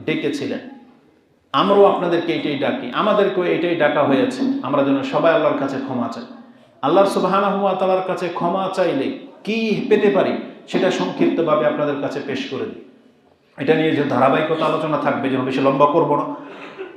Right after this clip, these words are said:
যেই ব্যক্তি আল্লাহর কাছে ক্ষমা চাইবেন, তার প্রথম প্রাপ্য সেটা কি? যখন ক্ষমা চাইবেন, তখনই মাফ। বলেন, তখন এটা প্রথম,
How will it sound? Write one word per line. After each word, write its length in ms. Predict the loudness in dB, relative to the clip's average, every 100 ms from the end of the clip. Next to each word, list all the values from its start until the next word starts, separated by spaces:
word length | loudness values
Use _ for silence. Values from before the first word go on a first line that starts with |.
| -20 -2
যেই 340 | 10 10 12
ব্যক্তি 520 | 8 6 4 4 4 2
আল্লাহর 320 | 4 6 4
কাছে 160 | 2 -2
ক্ষমা 380 | 0 0 0 2
চাইবেন, 520 | 2 2 2 0 -2 -2
তার 120 | 0 0 4
প্রথম 420 | 4 6 4 2 0
প্রাপ্য 560 | 0 0 0 4 4 2 -4
সেটা 160 | -2
কি? 420 | 0 0 -2 -8 -14 -20 -20 _ _ 2
যখন 320 | 6 6 6
ক্ষমা 260 | 2 0 0
চাইবেন, 300 | 0 -2 -2 -2
তখনই 360 | 0 2 2 0
মাফ। 340 | 0 0 -2 -4 -4 -6 -12 -14 -16 -20 -20 -10
বলেন, 320 | -8 -8 -2
তখন 220 | 2 4 2
এটা 140 | 0
প্রথম, 500 | 0 2 0 0 -6